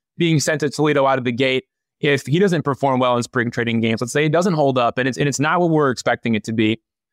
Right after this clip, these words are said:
I could see him being a, a, a mud hen when opening day rolls around. So,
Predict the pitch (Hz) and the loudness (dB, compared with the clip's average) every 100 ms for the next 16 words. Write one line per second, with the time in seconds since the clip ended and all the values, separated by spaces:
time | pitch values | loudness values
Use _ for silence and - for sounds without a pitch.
0 | _ _ - 147 - 165 175 208 143 139 | _ _ -4 -4 -2 0 2 2 2 0
1 | 127 123 123 127 120 123 123 127 127 127 | 2 2 2 2 0 2 0 2 2 2
2 | 120 123 113 - _ _ - 139 135 131 | 0 -2 -2 -6 _ _ -4 0 0 2
3 | 127 123 123 117 113 113 117 110 107 139 | 0 0 0 0 0 0 0 -2 0 -2